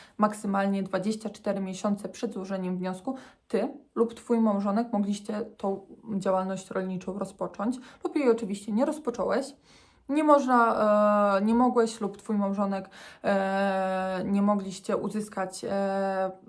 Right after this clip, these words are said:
wsparcia, mm, pomocy dla młodych rolników, prof dwa tysiące czternaście, dwa tysiące dwadzieścia, mm, prof dwa tysiące siedem, dwa tysiące trzynaście.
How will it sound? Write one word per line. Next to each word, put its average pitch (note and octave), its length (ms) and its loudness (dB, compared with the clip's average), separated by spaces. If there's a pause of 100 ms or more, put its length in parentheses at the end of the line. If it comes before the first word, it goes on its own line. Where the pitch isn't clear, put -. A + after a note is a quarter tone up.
(260)
wsparcia, F#3+ 540 -4
mm, F3 560 -4
pomocy G3 420 -2
dla F#3 120 -2
młodych F#3 320 -4
rolników, G#3+ 580 -4
prof G3 320 0
dwa E3+ 220 -6
tysiące F#3 340 -10
czternaście, B3+ 580 0
dwa F#3+ 180 0
tysiące G3+ 360 -8
dwadzieścia, A#3+ 600 -2 (600)
mm, G2 560 2
prof F#3+ 280 2
dwa F#3 180 -2
tysiące G3+ 360 -6
siedem, A#3+ 320 2
dwa G#3+ 140 -2
tysiące - 360 -8
trzynaście. A3+ 720 -2